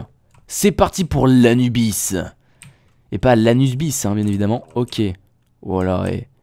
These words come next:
si je puis me permettre, ça, ça, ça, ça fait un peu flipper, hein.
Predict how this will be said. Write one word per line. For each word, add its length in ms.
si 120
je 80
puis 120
me 40
permettre, 380
ça, 220
ça, 240
ça, 260
ça 200
fait 100
un 80
peu 140
flipper, 440
hein. 160